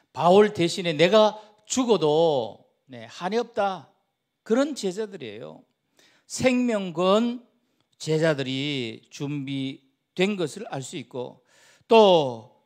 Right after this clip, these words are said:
중요한 것은 이 디모데, 디모데를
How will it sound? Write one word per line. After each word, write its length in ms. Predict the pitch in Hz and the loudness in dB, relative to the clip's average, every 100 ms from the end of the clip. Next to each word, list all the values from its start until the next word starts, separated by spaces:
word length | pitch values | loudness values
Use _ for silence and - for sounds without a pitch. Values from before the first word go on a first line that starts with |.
| _ | _
중요한 480 | - 180 190 180 | -2 0 2 0
것은 480 | 147 139 165 135 107 _ _ _ _ _ | -2 -2 -2 -2 -6 _ _ _ _ _
이 300 | 165 151 _ | -12 -12 _
디모데, 720 | - 156 160 135 120 123 131 _ _ _ _ _ _ _ _ _ _ | -10 -6 -4 -4 -8 -10 -18 _ _ _ _ _ _ _ _ _ _
디모데를 880 | 180 202 208 202 202 208 254 262 | -6 -4 -2 -2 -2 -2 -4 -6